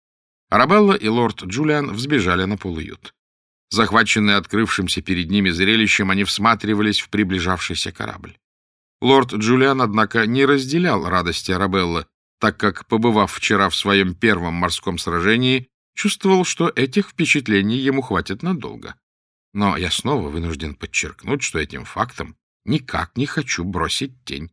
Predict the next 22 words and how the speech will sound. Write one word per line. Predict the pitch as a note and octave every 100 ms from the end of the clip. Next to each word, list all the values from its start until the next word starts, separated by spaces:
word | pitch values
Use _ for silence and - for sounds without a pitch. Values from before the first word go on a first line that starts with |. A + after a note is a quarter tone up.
| _
на | A#2
его | A#2 E2
светлость. | - - - - - - _ _ _ _ _ _ _ _ _ _ _ _ -
«Взгляните!» — | F#2 F#2 C#3+ G3+ A3+ F2+ D2 -
воскликнула | F2+ - F2+ F2+ E2+ D#2+ -
она, | F2 B2 B2+ _ _ _ -
указывая | G#2+ G#2 F2+ G#2 A2+
рукой | A#2+ - E2+
на | E2+
корабль. | - F2+ - - - _ _ _ _ _ _ _ _ -
И | B2+ D3+
лорд | D3+ G3 -
Джулиан, | F#2+ B2+ G3 F#3+ F3+
к | -
своему | - A2 A#2
величайшему | G#2+ G2+ G2 C#3 C#3 - A2
удивлению, | G2+ F2+ F#2 D3+ C#3+ A#2
заметил, | F#2+ G#2 C3+ C3+
что | - -
глаза | G2 G2 D#2+ F2+
её | F2+
заблестели. | G2+ A#2 C3+ D3+ - G3 B2